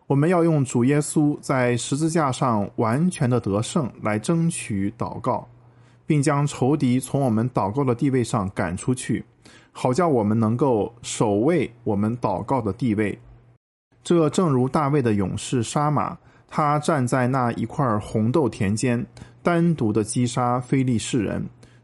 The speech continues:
救护了那田，神使他大获全胜。这一块豆田正可以代表我们祈祷的地位，他必须借着格格他的得胜来守护着，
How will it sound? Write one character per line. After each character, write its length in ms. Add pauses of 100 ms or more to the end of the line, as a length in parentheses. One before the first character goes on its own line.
(240)
救 260
护 220
了 120
那 200
田， 420 (460)
神 380
使 160
他 300
大 280
获 240
全 260
胜。 280 (1080)
这 200
一 80
块 260
豆 200
田 460 (100)
正 220
可 180
以 140
代 240
表 180
我 160
们 320 (280)
祈 360
祷 220
的 140
地 240
位， 200 (840)
他 260
必 160
须 160
借 280
着 260
格 180
格 160
他 240
的 200
得 260
胜 380
来 160
守 240
护 200
着， 240